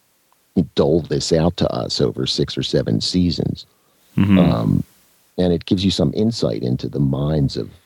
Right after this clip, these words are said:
Speaker 1: of, you know, one type of, of group of people that make these shows with these incredibly long story arcs.
Speaker 2: Yeah.
Speaker 1: Um,
Speaker 2: Babylon
Speaker 1: but, uh,
Speaker 2: Five was very satisfying to me. Um, you know,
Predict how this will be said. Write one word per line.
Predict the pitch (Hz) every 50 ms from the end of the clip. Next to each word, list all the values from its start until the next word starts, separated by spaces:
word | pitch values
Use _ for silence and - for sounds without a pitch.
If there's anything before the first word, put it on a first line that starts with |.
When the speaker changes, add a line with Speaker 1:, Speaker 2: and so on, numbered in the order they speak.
| _ _ _ _ -
Speaker 1:
of, | - 113 - 139 65 - - _ _ _ _ _ _ _ _ _ _ _ _ _ _ _ _ _ _ _ _
you | - -
know, | - - - - - - - 65 - -
one | 95 85 80 80 80 76 71
type | - - 82 82 80 -
of, | - 58 - - _ _ _ -
of | 64 65 62 - - _ _ _ _ _ _ _
group | - 95 90 76 -
of | - -
people | 98 90 85 - 71
that | - - - -
make | 82 82 78 71 - -
these | 71 65 65 64 - - - - _ _ _ - - - _ -
shows | - - - 101 98 90 85 78 69 62 -
with | 69 73 -
these | - 60 62 -
incredibly | 62 65 - - 85 78 - 117 - 57 -
long | - 135 101 123 120 135 -
story | - - - 107 101 - - -
arcs. | - - - - - - - - _ _ _ - -
Speaker 2:
Yeah. | 92 90 90 87 92 - _ _ _ -
Speaker 1:
Um, | - 156 139 123 113
Speaker 2:
Babylon | - 180 226 233 220 185 143 113
Speaker 1:
but, | -
uh, | - 123 139 147
Speaker 2:
Five | 147 131 107
was | 104 101 92 90
very | 90 92 110 120 135 127
satisfying | 113 - - 90 90 87 85 - - 87 85 85 82 80 85 82
to | - - 98
me. | 95 92 87 85 85 85 - - _ - - - - _ - _ _ _ _ - -
Um, | - 87 82 82 82 82 82 82 - _ _ - - _ _ _ _ _ _ -
you | 104 98 98 90
know, | 85 85 85 82